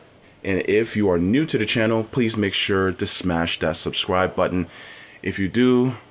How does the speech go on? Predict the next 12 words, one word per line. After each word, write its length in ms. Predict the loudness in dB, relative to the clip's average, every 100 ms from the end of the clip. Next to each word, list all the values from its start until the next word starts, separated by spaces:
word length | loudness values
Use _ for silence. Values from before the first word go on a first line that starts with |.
| -20 _
I 80 | -4
promise 400 | 0 2 2 0
you 80 | 0
cookies. 640 | 2 2 2 2 2 -2 -8 -20 -20 -20 _ _ _ _ -12 -10 -2
Maybe. 440 | 2 4 4 0 -4 -20 -20 _ _ _ _ _ _ -2
Well, 100 | 0
it's 80 | 0
the 80 |
thought 220 | 2 2 4
that 140 | 2
counts, 260 | 2 2 2
right? 240 | 2